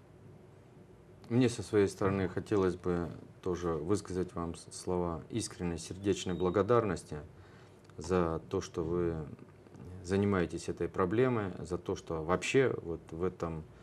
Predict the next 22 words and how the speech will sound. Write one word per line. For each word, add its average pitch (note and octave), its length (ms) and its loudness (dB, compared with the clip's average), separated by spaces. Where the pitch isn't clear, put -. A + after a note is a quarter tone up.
медиапространстве F#2 960 2
вы E2+ 140 0
присутствуете, F2+ 960 -4
и E2 280 -6
вот D#2+ 220 -4
этот E2 260 -6
вот, E2+ 160 -8
э, F2 60 -12
глоток G#2 520 6
свежего F#2 500 4
духовного F2+ 600 2
воздуха, F2+ 580 0
вот E2 180 -8
ту F2 160 0
правду, F#2 640 4
вот E2 140 -6
ту E2 200 0
истину, F#2+ 600 -2
которая F2+ 380 2
так F2 280 0
необходима E2+ 760 -2
нашему E2 680 -4